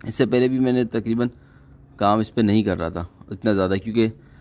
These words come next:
अच्छा हाँ, जो चीज़ मैं आपको दिखाना चाह रहा हूँ वो मैं आपको दिखाता हूँ। यहाँ जो मेरी हिस्ट्री के अंदर मैंने वन सिक्सटी फ़ोर के करीब ट्रांजैक्शंस आ रही हैं, जिसमें कुछ कैंसिल भी हुई हैं होंगी। तो अब देखें आप, ये, ये भी कैंसिल है जो कंप्लीटेड है, वो आपको दिखाता हूँ कोई।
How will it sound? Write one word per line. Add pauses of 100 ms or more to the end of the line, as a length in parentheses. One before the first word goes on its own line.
(140)
अच्छा
हाँ,
जो
चीज़
मैं
आपको
दिखाना
चाह
रहा
हूँ
वो (460)
मैं
आपको
दिखाता
हूँ।
यहाँ (460)
जो
मेरी
हिस्ट्री
के
अंदर
मैंने
वन
सिक्सटी
फ़ोर
के
करीब
ट्रांजैक्शंस
आ
रही
हैं,
जिसमें
कुछ
कैंसिल
भी
हुई
हैं
होंगी। (1160)
तो (200)
अब
देखें
आप,
ये, (240)
ये
भी
कैंसिल
है (520)
जो
कंप्लीटेड
है,
वो
आपको
दिखाता
हूँ
कोई।